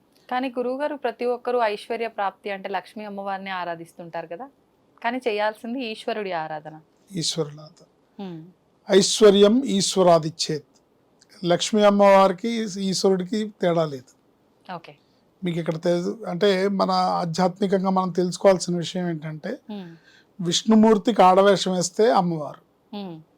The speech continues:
Speaker 2: లక్ష్మీదేవికి మగవేషం వేస్తే శివుడు.
Speaker 1: ఓకే.
Speaker 2: So, పరమేశ్వరుడు విష్ణుమూర్తి పక్కన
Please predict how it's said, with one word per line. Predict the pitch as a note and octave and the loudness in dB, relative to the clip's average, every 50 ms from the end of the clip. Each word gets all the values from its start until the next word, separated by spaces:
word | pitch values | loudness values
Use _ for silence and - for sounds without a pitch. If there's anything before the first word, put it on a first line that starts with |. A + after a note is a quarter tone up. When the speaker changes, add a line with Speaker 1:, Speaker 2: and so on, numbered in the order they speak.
| _ _ _ _ _ _ _ _ _ _ _ _ _ - - - _ _ _ _ _ _ _ _ _ _ _ _ _ _ _ _ _ _ _ _ _ F#3+ | _ _ _ _ _ _ _ _ _ _ _ _ _ -20 -20 -20 _ _ _ _ _ _ _ _ _ _ _ _ _ _ _ _ _ _ _ _ _ -2
Speaker 2:
లక్ష్మీదేవికి | F3 F3 - - G#3+ A3 A#3 A3 A3 G#3+ G#3 G#3 G3+ F#3+ | -2 -2 0 2 4 4 6 8 8 8 8 8 6 4
మగవేషం | F3 E3+ F3 F#3 G3 G3 F3+ E3+ - F3 E3+ | 2 2 2 4 4 2 2 0 -2 -4 -4
వేస్తే | E3 D3+ - - A3 G#3+ | -4 -6 -6 -6 -4 -4
శివుడు. | G#3 - F#3+ E3 D3+ D3 D3 - _ _ _ _ _ _ _ _ _ _ _ - F#3 | -2 -2 -4 -4 -6 -8 -14 -20 _ _ _ _ _ _ _ _ _ _ _ -16 -16
Speaker 1:
ఓకే. | F3 - - D#3 _ _ _ _ _ _ _ _ _ _ _ _ _ _ _ _ _ _ _ _ _ _ _ _ _ _ _ _ _ _ _ - - - | -16 -18 -20 -20 _ _ _ _ _ _ _ _ _ _ _ _ _ _ _ _ _ _ _ _ _ _ _ _ _ _ _ _ _ _ _ -6 2 4
Speaker 2:
So, | A3+ A3+ G3+ F3+ F#3 G#3 B3+ C#4 C#4+ _ _ _ _ _ - | 6 8 8 6 6 4 2 2 -2 _ _ _ _ _ 2
పరమేశ్వరుడు | F3+ F3 F#3 G#3 A3 A#3 A3 - - B3 A#3+ A3 G#3 G#3 G3+ B3+ E4 E4+ | 2 4 6 6 6 6 6 4 4 6 6 8 8 8 6 4 2 2
విష్ణుమూర్తి | D4 A3+ G3 - - C4 A#3 A#3 B3 A#3+ A3+ - B3 | 0 -2 -2 0 2 4 4 6 6 4 2 0 2
పక్కన | G3 G#3+ G3 G#3 - A3+ A3 B3+ E4 | 2 2 2 4 2 2 2 2 0